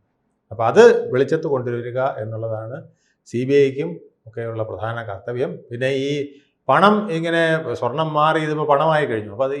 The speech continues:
ഇ ഡിയുടെ റോൾ വളരെ പ്രധാനമാണ്. ഈ ബ്ലാക്ക് മണി എങ്ങനെ വന്നിട്ടുണ്ട്, അത് വൈറ്റ് ആക്കി എവിടെ കൊണ്ടുപോയിട്ടുണ്ട്, എവിടെയൊക്കെ റിയൽ എസ്റ്റേറ്റുകൾ വാങ്ങിച്ചിട്ടുണ്ട്, ഇങ്ങനെ ഇതിപ്പോ ചിലപ്പോ സ്വർണ്ണമായിട്ട് ഇനി കണ്ടെത്താൻ പറ്റുന്ന സാധ്യത വളരെ കുറവാണ്. അപ്പൊ ഇനി വസ്തുക്കളായിട്ട്, ഏഹ്, കണ്ടത്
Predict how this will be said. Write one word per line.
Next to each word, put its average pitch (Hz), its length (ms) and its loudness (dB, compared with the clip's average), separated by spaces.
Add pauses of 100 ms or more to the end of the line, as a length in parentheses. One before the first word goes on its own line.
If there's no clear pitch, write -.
(100)
ഇ 135 160 -10
ഡിയുടെ 175 320 2
റോൾ 135 120 0 (100)
വളരെ 127 200 -2
പ്രധാനമാണ്. 101 460 -8 (720)
ഈ 117 140 -8
ബ്ലാക്ക് 127 280 2
മണി 139 240 -8
എങ്ങനെ 123 180 -8
വന്നിട്ടുണ്ട്, 113 440 -10 (120)
അത് 107 200 -12
വൈറ്റ് 120 280 -4
ആക്കി - 280 -4
എവിടെ 113 160 -4
കൊണ്ടുപോയിട്ടുണ്ട്, 110 640 -8 (420)
എവിടെയൊക്കെ 143 420 4
റിയൽ 131 180 0
എസ്റ്റേറ്റുകൾ 123 500 -4
വാങ്ങിച്ചിട്ടുണ്ട്, 113 500 -10
ഇങ്ങനെ 180 220 -4 (300)
ഇതിപ്പോ 139 200 -2
ചിലപ്പോ 170 300 0
സ്വർണ്ണമായിട്ട് 185 420 8
ഇനി 196 140 4
കണ്ടെത്താൻ 190 340 6
പറ്റുന്ന 190 280 2 (160)
സാധ്യത 175 360 6
വളരെ 170 240 2
കുറവാണ്. 160 320 2 (500)
അപ്പൊ 113 140 -6
ഇനി 139 200 0 (460)
വസ്തുക്കളായിട്ട്, 160 680 0 (280)
ഏഹ്, 143 320 -6
കണ്ടത് 143 240 -2